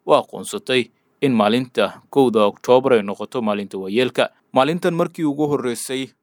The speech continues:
waxaa loo dabaaldegay kowdii Oktoobar kun sagaal boqol kow iyo sagaashankii. Xuska maalintan waxaa xoogga lagu saaraa ururada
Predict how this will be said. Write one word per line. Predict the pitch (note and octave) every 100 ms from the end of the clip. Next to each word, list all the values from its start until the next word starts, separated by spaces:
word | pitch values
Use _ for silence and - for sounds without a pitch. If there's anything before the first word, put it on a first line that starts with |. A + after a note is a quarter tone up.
| -
waxaa | B2+ G#2+ G#2 G#2
loo | A#2 B2+
dabaaldegay | A2 - G2 F#2+ F#2 G2 G2 _ _
kowdii | - A#2+ A2 G#2
Oktoobar | G2+ - B2+ B2 G#2+
kun | C#3 B2
sagaal | G#2+ A#2 B2+
boqol | A2+ G#2+ G2+
kow | - C3
iyo | A2 G2+
sagaashankii. | - A2+ B2+ - A2 A2 C3 C3 _ -
Xuska | E3+ - D#3+
maalintan | C#3+ C#3 C#3+ D3+ C#3 C3+ _ _ -
waxaa | - A#2 C3
xoogga | C#3+ C#3+ B2+
lagu | A#2 A#2 C3
saaraa | G#2+ F2+ G2+ G2 - -
ururada | G2+ G2 G#2+ C3 A2 G#2